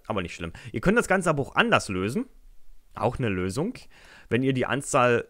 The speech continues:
ähm, anders darstellen wollt und nicht über die,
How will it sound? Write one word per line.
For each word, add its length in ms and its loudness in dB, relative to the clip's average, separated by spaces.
ähm, 960 0
anders 340 2
darstellen 580 -2
wollt 240 2
und 140 -4
nicht 220 -4
über 160 -4
die, 180 -6